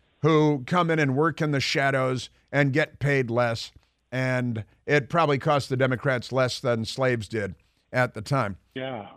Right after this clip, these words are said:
Speaker 2: Well, let me, let me say just one thing.
Speaker 1: Yes, sir.
Speaker 2: Uh,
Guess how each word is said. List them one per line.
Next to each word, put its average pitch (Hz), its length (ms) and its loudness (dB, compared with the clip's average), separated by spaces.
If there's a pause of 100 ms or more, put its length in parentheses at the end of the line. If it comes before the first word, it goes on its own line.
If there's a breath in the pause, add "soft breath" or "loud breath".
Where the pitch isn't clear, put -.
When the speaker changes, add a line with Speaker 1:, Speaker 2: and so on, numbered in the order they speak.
(540)
Speaker 2:
Well, 160 200 2
let 208 160 2
me, 208 120 2
let 196 140 2
me 214 120 2 (100)
say 202 140 2
just 175 240 -2
one 175 260 4
thing. 139 460 0
Speaker 1:
Yes, 135 200 2
sir. 98 160 -8 (260)
Speaker 2:
Uh, 156 300 0